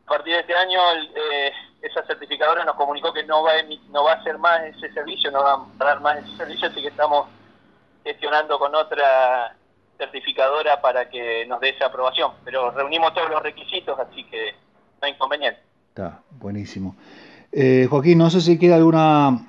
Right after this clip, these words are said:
Speaker 2: otra cuestión, digamos, bueno, proyectos a futuro, ideas que, que hay por allí.
Speaker 1: Eh,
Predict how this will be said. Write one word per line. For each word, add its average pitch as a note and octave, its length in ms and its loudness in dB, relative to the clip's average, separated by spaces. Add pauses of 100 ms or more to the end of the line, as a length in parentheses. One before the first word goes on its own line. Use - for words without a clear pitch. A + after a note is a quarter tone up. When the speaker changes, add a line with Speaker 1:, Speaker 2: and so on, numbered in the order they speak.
Speaker 2:
otra D#3 240 2
cuestión, D#3 800 6
digamos, C#3 380 6
bueno, C#3 280 4
proyectos C#3+ 460 2
a C3+ 40 2
futuro, D3 520 4
ideas D3 400 4
que, B2 240 -2
que B2+ 120 -2
hay C#3 180 2
por B2+ 200 -2
allí. D#3 300 -2 (1400)
Speaker 1:
Eh, D3 640 -2